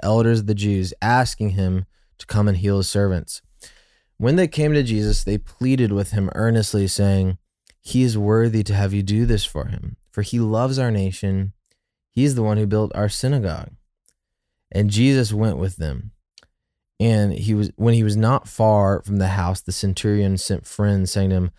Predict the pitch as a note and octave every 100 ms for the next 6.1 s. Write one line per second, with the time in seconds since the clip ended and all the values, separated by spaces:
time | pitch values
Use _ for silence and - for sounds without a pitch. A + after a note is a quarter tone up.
0 | _ _ - G#2+ G#2+ G2+ G#2 G#2+ - -
1 | G#2+ G2+ F#2 - F#2+ F2+ - _ _ _
2 | _ A#2+ C3 C3 G#2+ G#2 A2 A2+ A2 F#2
3 | F2+ G2 F#2+ - - G2 F#2+ F#2+ F#2+ F#2
4 | F2+ F2+ F2 E2+ - _ _ _ _ _
5 | _ _ - A2+ C#3 A#2+ G2+ G2 F#2+ F#2